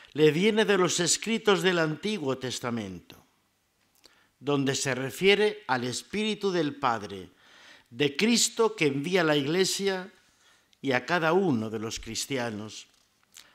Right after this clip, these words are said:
para hacerles partícipes de la vida divina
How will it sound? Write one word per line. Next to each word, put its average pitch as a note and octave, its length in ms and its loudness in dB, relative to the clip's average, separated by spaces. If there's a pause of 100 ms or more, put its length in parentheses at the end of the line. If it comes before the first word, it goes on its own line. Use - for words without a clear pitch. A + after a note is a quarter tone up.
(120)
para C#3+ 220 0
hacerles F#3+ 520 0
partícipes E3 1080 -4
de F3+ 200 0
la D3 180 0
vida F3+ 420 -2
divina D3+ 720 -4